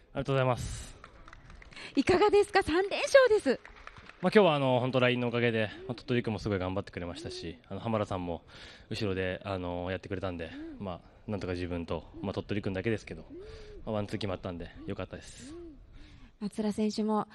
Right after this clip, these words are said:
Speaker 2: 鳥取選手の先行の後ろでどうでした？
Speaker 1: 強かったですね。あの、ホームちょっとわざと遅らして、あの、新山君に、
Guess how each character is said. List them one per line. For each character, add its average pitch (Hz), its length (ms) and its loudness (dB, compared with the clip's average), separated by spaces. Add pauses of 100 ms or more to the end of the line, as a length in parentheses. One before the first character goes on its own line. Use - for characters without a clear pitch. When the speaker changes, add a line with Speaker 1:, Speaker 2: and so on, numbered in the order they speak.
(160)
Speaker 2:
鳥 220 100 2
取 226 160 0
選 247 140 0
手 233 100 -6
の 226 60 0
先 240 160 -4
行 - 100 -12
の 240 80 -4
後 247 140 -6
ろ 247 80 0
で 240 160 0
ど 277 160 -2
う 294 40 -4
で 285 100 0
し - 80 -10
た？ 214 140 -10 (680)
Speaker 1:
強 247 120 8
か 220 60 8
っ - 20 6
た 156 80 2
で 131 60 2
す - 40 -8
ね。 135 80 4
あ 131 60 6
の、 139 340 6 (280)
ホ 196 160 4
ー - 20 4
ム 147 140 4
ち - 60 0
ょ - 20 4
っ - 20 -4
と 143 80 4
わ 147 60 8
ざ 143 100 4
と 117 140 2
遅 104 160 0
ら 104 100 4
し - 100 -8
て、 104 480 0
あ 120 120 -4
の、 120 100 0
新 131 240 0
山 107 220 2
君 98 240 -4
に、 90 340 -4